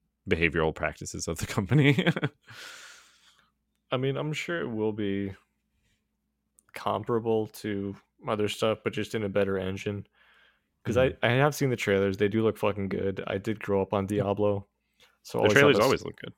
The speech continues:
Speaker 2: a soft spot there. That's true. The Blizzard, uh, trailers and animations were always the thing.
Speaker 1: Mm-hmm.
Speaker 2: I was always like, p-, go back and play Warcraft three.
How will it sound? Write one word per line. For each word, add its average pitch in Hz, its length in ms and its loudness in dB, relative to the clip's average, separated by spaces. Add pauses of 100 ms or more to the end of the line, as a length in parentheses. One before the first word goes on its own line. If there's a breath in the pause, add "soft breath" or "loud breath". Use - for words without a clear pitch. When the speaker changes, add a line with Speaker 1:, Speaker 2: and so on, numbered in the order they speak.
(120)
Speaker 2:
a 104 100 -2
soft 95 380 -2
spot 101 320 -2
there. 98 300 -2 (340 soft breath)
That's 117 180 2
true. 123 540 2
The 113 100 4
Blizzard, 120 480 4
uh, 104 320 2 (520)
trailers 107 540 2
and 101 80 -2
animations 101 540 -2
were 98 140 0
always 98 380 0
the 101 240 -2
thing. 98 380 -4 (600 soft breath)
Speaker 1:
Mm-hmm. 92 280 -8 (180)
Speaker 2:
I - 40 -2
was 107 120 0
always 143 300 4
like, 117 220 4 (800 loud breath)
p-, - 240 -12
go 139 160 8
back 175 300 10
and 151 100 6
play 143 140 8
Warcraft 120 540 6
three. 110 400 4